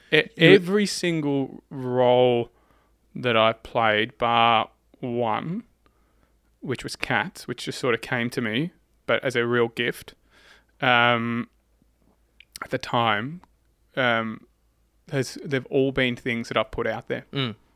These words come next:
Speaker 1: Yeah. West Side Story was that. Ten Tenors was definitely that. Hairspray was that.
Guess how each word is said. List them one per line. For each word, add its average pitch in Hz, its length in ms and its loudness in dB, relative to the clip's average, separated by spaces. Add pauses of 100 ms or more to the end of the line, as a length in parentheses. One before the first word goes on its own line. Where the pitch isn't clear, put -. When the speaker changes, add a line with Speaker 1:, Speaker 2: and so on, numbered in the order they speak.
(280)
Speaker 1:
Yeah. 120 220 2 (380)
West 131 160 -4
Side 117 160 -4
Story 143 340 -2
was 135 160 -4
that. 131 380 -2 (400)
Ten 123 160 -8
Tenors 147 280 -2
was 135 120 -8
definitely 127 340 -2
that. 120 300 -4
Hairspray 135 500 -2
was 127 140 -6
that. 120 280 -4